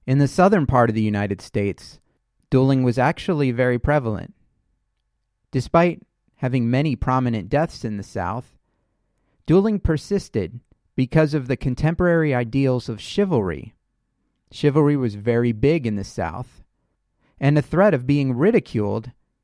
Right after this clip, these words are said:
if a challenge was rejected led most Southerners to accept a duel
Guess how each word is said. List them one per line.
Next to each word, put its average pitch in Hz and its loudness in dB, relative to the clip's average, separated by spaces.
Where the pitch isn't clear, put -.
if - -4
a 127 -4
challenge 170 0
was 110 -4
rejected 110 -4
led 131 2
most 170 0
Southerners 131 -2
to 139 -2
accept 139 -4
a 117 2
duel 101 -4